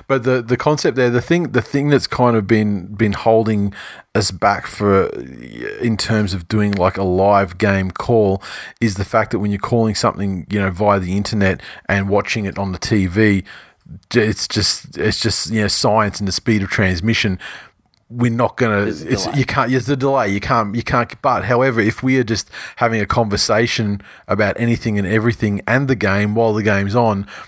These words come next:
Speaker 1: then the necessity for it to be actually
Speaker 2: Live
Speaker 1: up to the
Speaker 2: in
Speaker 1: second
Speaker 2: place.
Speaker 1: of your calling every
Speaker 2: That's it.
Speaker 1: single, every pass that's thrown is a, you know, that's, that, that goes away and it
Speaker 2: Yep.
Speaker 1: becomes much more achievable. So
Speaker 2: That's it.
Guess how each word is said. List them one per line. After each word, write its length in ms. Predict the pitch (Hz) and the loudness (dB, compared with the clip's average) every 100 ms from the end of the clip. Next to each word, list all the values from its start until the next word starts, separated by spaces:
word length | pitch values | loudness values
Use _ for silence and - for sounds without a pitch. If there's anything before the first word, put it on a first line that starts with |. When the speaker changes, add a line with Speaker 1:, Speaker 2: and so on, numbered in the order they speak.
| _ - | _ -18
Speaker 1:
then 520 | - 123 131 120 113 - - _ _ | -12 0 2 2 -2 -8 -20 _ _
the 400 | - 131 120 131 | -12 -8 -2 0
necessity 640 | 123 - 131 - 127 110 | 0 0 -2 0 -2 0
for 160 | - | -2
it 80 | 113 | -2
to 100 | 123 | 0
be 160 | 107 101 | 0 0
actually 760 | 101 - - 107 110 104 98 78 | -2 -2 -2 0 0 0 -4 -10
Speaker 2:
Live 140 | 101 95 | -8 -2
Speaker 1:
up 100 | 120 | 0
to 80 | 120 | 0
the 60 | 101 | 0
Speaker 2:
in 40 | |
Speaker 1:
second 360 | - 120 - 120 | 0 0 0 0
Speaker 2:
place. 60 | |
Speaker 1:
of 60 | 110 | 2
your 100 | 113 | 0
calling 420 | - 131 120 113 | -2 0 0 0
every 160 | - 113 | -2 0
Speaker 2:
That's 100 | 113 | 0
it. 40 | |
Speaker 1:
single, 380 | - 120 110 104 | 0 2 0 0
every 220 | 120 110 104 | -2 0 -2
pass 320 | - 104 101 | 0 0 0
that's 260 | 107 95 | -4 -6
thrown 380 | - 113 107 104 - - - - | -4 0 2 0 -6 -14 -14 -2
is 180 | 135 117 | 0 2
a, 120 | 107 | 0
you 120 | 117 | 0
know, 140 | 110 101 | 0 2
that's, 240 | 104 - | 0 -2
that, 240 | 107 110 98 92 | -2 -2 -2 -2
that 160 | 117 - | -2 2
goes 220 | 117 104 | 0 2
away 280 | 101 95 95 | 2 2 2
and 80 | 101 | -2
it 80 | |
Speaker 2:
Yep. 80 | 98 | 0
Speaker 1:
becomes 260 | 117 107 101 | 2 2 2
much 220 | 107 - | -2 0
more 120 | 107 95 | -2 -2
achievable. 500 | - 110 90 87 85 | 0 0 0 -6 -4
So 260 | - 98 | 2 2
Speaker 2:
That's 180 | 113 - | 2 2
it. 120 | 139 | -2